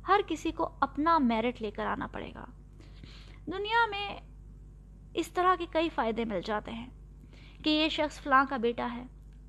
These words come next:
अक्सर आप देखें कि army के इंटरव्यूज़ में वो पूछते हैं कि आपके वालिद army में थे, उनकी क्या contributions हैं, उन्होंने कितने साल army को serve किया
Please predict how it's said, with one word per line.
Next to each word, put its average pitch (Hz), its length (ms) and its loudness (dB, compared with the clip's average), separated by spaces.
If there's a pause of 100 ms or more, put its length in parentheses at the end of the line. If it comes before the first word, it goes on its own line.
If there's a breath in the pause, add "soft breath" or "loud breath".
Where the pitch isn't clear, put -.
अक्सर 330 240 2
आप 330 120 8
देखें 294 300 -4
कि 311 100 -4
army 269 340 4
के 294 120 -6
इंटरव्यूज़ 277 640 0
में 277 80 2
वो 269 120 -2
पूछते 262 360 -6
हैं 262 200 0 (340 loud breath)
कि 311 60 0 (120)
आपके 269 300 4
वालिद 240 340 4
army 226 320 0
में 302 200 0
थे, 294 120 -6 (600 loud breath)
उनकी 277 280 6
क्या 269 280 2
contributions 285 800 0
हैं, 277 180 0 (360)
उन्होंने 277 320 8
कितने 294 360 -2
साल 285 380 6
army 277 280 6
को 294 140 -6
serve 262 380 -2
किया 240 300 -6